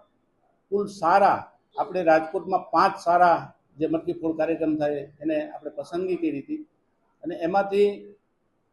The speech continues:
પાંચ લોકોને આજે ઇનામ વિતરણ માટે બોલાવવામાં આવ્યા હતા, જે એકથી પાંચ. એમાં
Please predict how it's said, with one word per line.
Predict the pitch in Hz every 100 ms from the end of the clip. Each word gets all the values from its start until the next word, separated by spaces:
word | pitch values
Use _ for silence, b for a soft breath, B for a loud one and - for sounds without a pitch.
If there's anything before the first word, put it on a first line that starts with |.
| _ _ _ _ _
પાંચ | 160 196 202
લોકોને | 196 180 202
આજે | 185 175 180
ઇનામ | 185 180 196
વિતરણ | 190 190 180
માટે | 165 165 175
બોલાવવામાં | 147 147 170 180 175 175
આવ્યા | 175
હતા, | 165
જે | 151 160
એકથી | 156 160
પાંચ. | 160 156 160
એમાં | 156 156 175 180